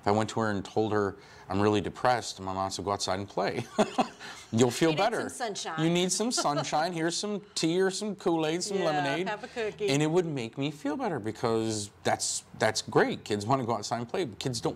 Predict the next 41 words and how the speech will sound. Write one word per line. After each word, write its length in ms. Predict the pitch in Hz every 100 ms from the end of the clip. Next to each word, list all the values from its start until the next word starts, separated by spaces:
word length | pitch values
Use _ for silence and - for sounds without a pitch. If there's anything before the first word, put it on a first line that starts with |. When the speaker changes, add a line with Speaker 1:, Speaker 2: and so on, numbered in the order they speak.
| 127
Speaker 1:
want 260 | 151 269 -
that 160 | 139 85
these, 220 | 98 95 -
now. 320 | 104 90 76 - -
Speaker 2:
Mm-hmm. 280 | 175 165 165
Speaker 1:
They 80 | 110
want 120 | 110
a 40 | 101
new 120 | 95
video 300 | 95 95 95
game. 340 | 101 120 165
They 80 | 131
wanna 180 | 92 95
be 120 | 95
with 80 | 87
their 80 | 90
friends. 420 | - 87 95 117
They 120 | 101
want 160 | 92 90
their 80 |
phone. 400 | 113 - 92 90
They 80 | 104
wanna 180 | 90 90
be 80 | 92
able 160 | 95
to 60 | 120
text 480 | 127 98 117 - -
at 100 | 107
three 160 | 101
o'clock 300 | 98 110 110
in 80 | 123
the 40 | 117
morning, 380 | 98 92 123
Speaker 2:
Mm-hmm. 520 | 143 - - - - -
Speaker 1:
regardless 420 | 101 95 92 95
if 80 | 101
they're 120 | 101
allowed 240 | 107 101 95
to 100 | -
or 80 | 117
not. 240 | 87 104